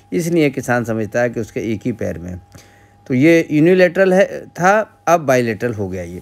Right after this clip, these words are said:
एक पैर में होने के बाद। अब दूसरे पैर की सर्जरी मैं करूँगा, वो भी सेकंडों में करूँगा और बहुत ही एक्यूरेसी के साथ सर्जरी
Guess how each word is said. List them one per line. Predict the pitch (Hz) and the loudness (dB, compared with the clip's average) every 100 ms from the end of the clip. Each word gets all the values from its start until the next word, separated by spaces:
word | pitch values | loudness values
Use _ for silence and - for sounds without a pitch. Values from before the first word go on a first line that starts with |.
| - | -6
एक | 139 135 | -4 -2
पैर | 131 113 | -2 0
में | |
होने | 107 98 90 | -2 -4 -6
के | |
बाद। | 95 90 90 _ - - - | -10 -12 -14 _ -20 -20 -8
अब | 113 | -2
दूसरे | 147 170 190 | 0 2 2
पैर | 175 165 | 2 0
की | 170 | 0
सर्जरी | 156 156 160 165 | 0 2 2 2
मैं | 170 | 2
करूँगा, | 160 160 190 | 0 0 0
वो | 190 135 170 | 0 2 2
भी | 202 202 - - | 2 0 -6 -18
सेकंडों | - 147 156 165 | -2 0 2 2
में | 170 170 | 2 2
करूँगा | 170 180 233 - - - _ | 2 2 0 -2 -20 -20 _
और | 151 147 | 0 2
बहुत | 143 156 175 | 2 0 2
ही | |
एक्यूरेसी | 170 160 - - - 143 139 170 170 - 185 | 2 2 -6 -14 -6 -4 -2 0 0 0 0
के | 175 | 2
साथ | 175 170 | 2 0
सर्जरी | - - 151 156 170 165 | -4 -2 0 2 2 2